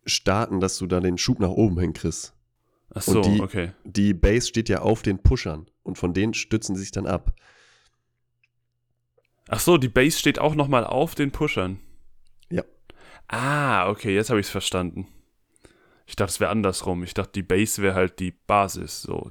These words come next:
Speaker 2: die
Speaker 1: Ja.
Speaker 2: ganz unten halt, aber
Speaker 1: Und eine Technik, wie die dieses, den Schub hinkriegen, und den gibt's auch in anderen Wassersportarten, also,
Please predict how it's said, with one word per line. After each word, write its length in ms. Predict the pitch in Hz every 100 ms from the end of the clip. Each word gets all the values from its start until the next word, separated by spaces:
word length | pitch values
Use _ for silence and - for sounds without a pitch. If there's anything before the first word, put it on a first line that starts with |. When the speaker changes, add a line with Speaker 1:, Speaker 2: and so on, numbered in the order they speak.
| -
Speaker 2:
die 260 | - - 113
Speaker 1:
Ja. 200 | 92 90 -
Speaker 2:
ganz 300 | 104 95 -
unten 520 | 110 101 - 85 - -
halt, 360 | 92 85 - -
aber 340 | 90 - 95 - - _ - - _ _ _
Speaker 1:
Und 180 | - 95
eine 300 | 101 104 120
Technik, 580 | - 120 - 104 113 -
wie 60 |
die 160 | 92 92
dieses, 440 | 92 87 85 -
den 180 | - 85
Schub 300 | - 160 165
hinkriegen, 640 | 92 80 87 87 95 170 _ _ - - -
und 140 | - 87
den 100 | 87
gibt's 220 | 107 -
auch 340 | 98 101 - -
in 360 | 90 87 87 -
anderen 420 | 113 110 87 87
Wassersportarten, 640 | 92 90 - 92 92 90
also, 360 | 80 87 90